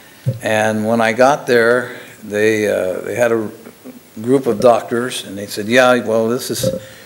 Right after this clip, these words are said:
you're in a pretty serious state here. You've lost all your white cells, and you're, you're dying. You're, you know, we, we don't know what we can do here, but we'll see what we can do."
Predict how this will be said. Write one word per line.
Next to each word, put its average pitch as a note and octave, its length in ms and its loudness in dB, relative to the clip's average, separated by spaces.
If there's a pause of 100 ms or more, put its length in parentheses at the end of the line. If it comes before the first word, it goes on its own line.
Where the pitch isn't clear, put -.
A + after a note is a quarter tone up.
(320)
you're C#3 180 4
in C#3 80 2
a B2+ 40 2
pretty C3 360 -2
serious B2 480 2
state C#3 320 0
here. G#2+ 180 -2
You've A2 200 0
lost A#2+ 320 2
all A#2 100 4
your A2 140 2
white A2+ 280 2
cells, F#2 480 -4
and F#2+ 140 -12
you're, G2+ 160 -6
you're G2+ 240 -6
dying. G#2 480 -2
You're, F#2+ 200 -8
you G2+ 380 -14
know, F#2+ 140 -8
we, G2 360 -6
we A#2 180 -2
don't A#2 140 2
know A#2 120 4
what A2 160 4
we A2 140 -6
can G#2 160 -6
do A#2 180 0
here, G2+ 260 -2
but G2 180 -4
we'll G2 140 -8
see A#2 200 -4
what G2+ 160 0
we G#2 100 -6
can G2+ 160 -12
do." G#2 320 0